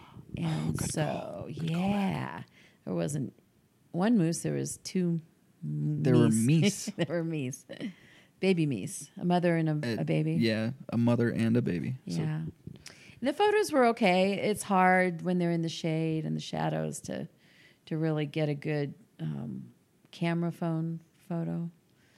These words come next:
Speaker 2: I don't
Speaker 1: But
Speaker 2: think mine did much better, which is your old camera.
Speaker 1: Yeah, you,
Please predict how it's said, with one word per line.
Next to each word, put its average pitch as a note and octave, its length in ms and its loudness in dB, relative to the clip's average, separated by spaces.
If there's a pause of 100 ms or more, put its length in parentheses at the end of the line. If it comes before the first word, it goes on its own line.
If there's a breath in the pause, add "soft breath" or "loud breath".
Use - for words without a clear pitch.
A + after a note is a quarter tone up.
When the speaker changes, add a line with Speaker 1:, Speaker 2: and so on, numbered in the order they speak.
(400 loud breath)
Speaker 2:
I G#2+ 40 -4
don't G#2 100 -4
Speaker 1:
But G#2+ 60 -6
Speaker 2:
think G#2+ 180 0
mine G#2+ 220 0
did G2+ 160 -2
much F#2 240 -2
better, A2 280 2
which G#2+ 200 -2
is - 320 -6 (120)
your A2+ 220 -2
old G#2+ 160 -4
camera. A#2 320 0
Speaker 1:
Yeah, E3 460 0
you, F3 340 -6